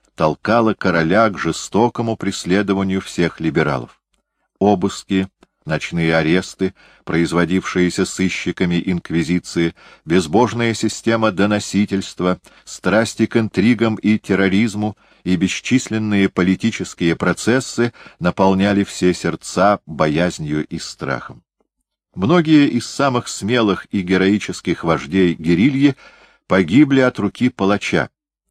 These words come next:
или отправились за границу в качестве изгнанников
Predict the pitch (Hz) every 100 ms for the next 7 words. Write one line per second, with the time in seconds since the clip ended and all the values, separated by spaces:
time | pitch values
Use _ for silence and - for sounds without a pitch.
0 | _ 110 160 160 160 - 95 - 87 87
1 | 85 80 71 64 73 73 69 120 - -
2 | 123 - 90 - - - 69 67 62 80
3 | 90 120 113 - 107